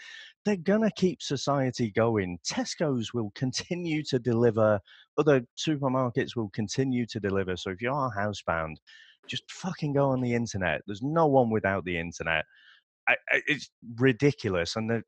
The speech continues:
the thing that <laughs> annoys me, quite honestly, we will get onto the love side in, in a little bit, but you know, the thing that <laughs> annoys me, though, is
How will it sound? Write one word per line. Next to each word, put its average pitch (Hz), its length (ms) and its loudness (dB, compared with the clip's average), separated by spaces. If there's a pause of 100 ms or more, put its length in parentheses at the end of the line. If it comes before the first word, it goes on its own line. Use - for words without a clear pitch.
the 120 140 0 (100)
thing 185 160 0
that 139 160 0
<laughs> - 20 -6
annoys 151 500 4
me, 160 160 6
quite 143 340 8
honestly, 107 500 4 (640)
we 233 80 -2
will 214 180 6
get 110 120 4
onto 82 260 -4
the 80 80 -4
love 76 220 -2
side 69 380 -2
in, 76 200 -6 (120)
in 78 100 -10
a 76 80 -6
little 78 240 -6
bit, 87 180 0 (160)
but 131 160 8 (440)
you 339 60 8
know, 190 120 2
the 190 80 -2
thing 311 240 8
that 185 200 6
<laughs> - 0 -
annoys 175 460 6
me, 123 160 4
though, 85 280 2 (600)
is 185 300 4